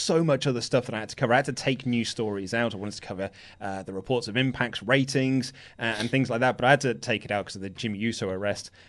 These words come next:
and I wanted to talk about A E W's exclusiv-, uh, inclusivity stuff.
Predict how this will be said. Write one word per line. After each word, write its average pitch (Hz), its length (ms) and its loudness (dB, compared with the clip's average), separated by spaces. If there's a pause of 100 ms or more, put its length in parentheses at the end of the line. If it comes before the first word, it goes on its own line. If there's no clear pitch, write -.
and 95 80 -10
I 95 40 -6
wanted 104 140 -2
to 107 60 -12
talk 104 100 -4
about 92 240 -2
A 101 40 -2
E 95 140 -4
W's 98 340 -2
exclusiv-, 113 600 -6
uh, 113 120 0
inclusivity 98 800 -2
stuff. - 380 -8